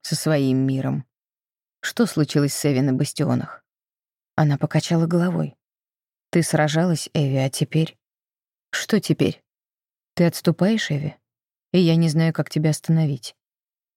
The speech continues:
«Что? Вовсе нет». «Ты хочешь раствориться в прошлом». «О», она прищурилась, «я поняла, это снова об острове». «Нет»,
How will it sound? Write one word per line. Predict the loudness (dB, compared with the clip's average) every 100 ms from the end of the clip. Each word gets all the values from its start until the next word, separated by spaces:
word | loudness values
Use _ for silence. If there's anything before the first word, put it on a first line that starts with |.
| _
«Что? | -10 -4 0 2 0 _ _ _ _
Вовсе | 2 2 2 0 0
нет». | 2 0 -4 -14 _ _ _ _ _ _ _
«Ты | -2 0
хочешь | 0 -2 0 -2 -2
раствориться | -2 -2 0 0 0 -2
в | -4
прошлом». | 0 0 0 -2 -4 -4 _ _ _ _ _
«О», | 2 4 4 2 -4 _ 0
она | 2 2
прищурилась, | 2 0 0 -2 -2 -2 0
«я | 0 0
поняла, | 0 2 2 2
это | 2 0
снова | 0 0 2
об | 0 -2
острове». | -8 -8 -6 -6 -10 _ _ _ _ _ _ -6
«Нет», | 2 4 4 4 0 -4 -16